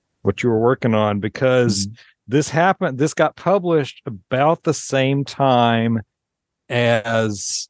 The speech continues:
Speaker 1: um, ROM left the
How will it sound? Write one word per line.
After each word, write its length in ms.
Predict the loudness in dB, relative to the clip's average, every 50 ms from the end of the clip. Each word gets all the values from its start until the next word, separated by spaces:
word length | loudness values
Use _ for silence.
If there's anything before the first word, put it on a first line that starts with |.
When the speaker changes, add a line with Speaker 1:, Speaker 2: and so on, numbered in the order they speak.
| _ _
Speaker 1:
um, 640 | -4 -2 0 0 0 -2 -2 -4 -4 -6 -6 -8 -10 -12 _ _ _ _ _ _ _ _ _ _ _ _ _ _ _ _ _ _ _ _ _ _ _ _ -10
ROM 540 | -4 0 2 2 4 4 4 4 2 0 -2
left 680 | -4 -6 -4 -2 0 0 2 2 0 -2 -4 -12 -8 -4
the 120 | -2